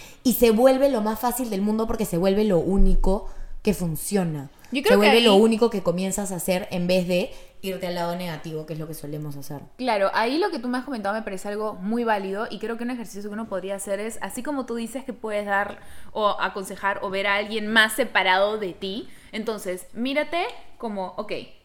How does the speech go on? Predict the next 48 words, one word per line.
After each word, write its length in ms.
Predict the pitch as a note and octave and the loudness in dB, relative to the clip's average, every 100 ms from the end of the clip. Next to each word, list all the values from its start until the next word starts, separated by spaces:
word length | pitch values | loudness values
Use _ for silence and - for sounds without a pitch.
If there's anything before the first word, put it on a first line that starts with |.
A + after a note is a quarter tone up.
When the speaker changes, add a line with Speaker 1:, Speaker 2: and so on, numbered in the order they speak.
| - G3+ | -14 -10
Speaker 2:
estoy 340 | G#3+ C4+ C#4 | -4 -2 -2
al 120 | C#4+ | 0
lado". 320 | A#3 E3 D#3+ G#3 | 0 -2 -4 -4
No 160 | C#4+ | -2
te 140 | F#4 F4+ | 0 0
veas 300 | F4 G4+ - | 0 0 -2
como 380 | - A#3+ G#3 F#3 | -6 -4 -4 -6
tú 320 | - - D#4 | -8 -6 -4
mismo, 400 | D#4 D4+ C4 C#4 C#4+ | -4 -4 -2 -4 -4
a 140 | G3+ | -6
ti 60 | A3 | -6
mismo, 220 | A#3+ C4+ | -6 -6
sino 260 | A3+ A3+ | -8 -8
como 140 | D4+ C#4 | -8 -10
si 60 | F#3+ | -10
fueras 180 | A3+ A#3+ | -10 -10
una 160 | B3+ | -10
persona 300 | G3 G3+ G#3 | -10 -10 -10
X. 420 | F3+ F#3+ C3 - G#3+ | -10 -12 -12 -12 -8
Mírate 260 | C4+ G#4 | -6 -6
como 120 | D4 G#3+ | -6 -8
una 120 | B3 | -8
persona 320 | G3+ G#3+ G#3+ | -10 -10 -10
separada. 680 | - A3+ F3+ E3+ F3 D#3 D#3 - - - | -8 -8 -6 -4 -4 -6 -12 -16 -16 -8
Trata 200 | B3 D#4 | -4 -2
de 60 | C4 | -2
verte 180 | A#3+ | -4
con 100 | C#4 | -6
los 100 | G#3 | -6
ojos 200 | G#3+ A#3+ | -8 -6
más 200 | A3 A3+ | -6 -6
imparciales 840 | C4+ B3 G#3+ - A3+ A3 A3 E4 - - - - - | -6 -6 -6 -4 -2 -2 -2 -4 -8 -14 -18 -16 -8
que 100 | G#3+ | -6
podría 340 | G#3 G#3 A3 | -4 -2 -2
ser. 180 | A3 G3+ | -4 -6
Como 200 | A#3 B3 | -4 -4
mirarías 280 | C4+ D4 G4 | -4 -4 -4
a 60 | |
tu 80 | D4 | -6
amigo. 220 | F#3+ D#3+ | -6 -8
Imagínate 440 | D#3 E3+ C4+ C#4 D4 | -10 -12 -10 -8 -8
que 80 | A#3+ | -10
es 80 | - | -10
tu 80 | G3 | -10
amigo. 280 | D3 - - - | -12 -16 -18 -16
Entonces 240 | - C4+ | -10 -10
estás 220 | - C#4 | -4 -4
viéndolo 400 | D4 D4 C#4 D4+ | -2 -4 -4 -4